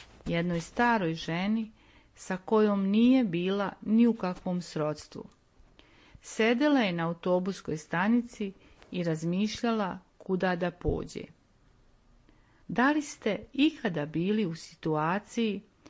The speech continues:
da vam se činilo da su pred vama sva vrata zatvorena, a vi i dalje treba da odlučite na koja pokucati?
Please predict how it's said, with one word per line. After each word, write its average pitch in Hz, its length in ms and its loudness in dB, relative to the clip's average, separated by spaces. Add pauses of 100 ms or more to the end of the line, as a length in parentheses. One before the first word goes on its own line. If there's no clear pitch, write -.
(320)
da 185 160 0
vam 185 160 2
se 185 180 -4
činilo 226 760 2 (340)
da 175 300 0
su 180 200 -8
pred 170 260 -2
vama 202 480 2 (400)
sva 269 340 0
vrata 180 640 0
zatvorena, 165 840 -6 (1160)
a 175 160 -4
vi 277 440 4 (120)
i 185 140 -2
dalje 220 540 2 (300)
treba 226 420 2
da 160 180 -6
odlučite 208 880 0 (360)
na 175 160 -2
koja 214 420 2
pokucati? - 840 -4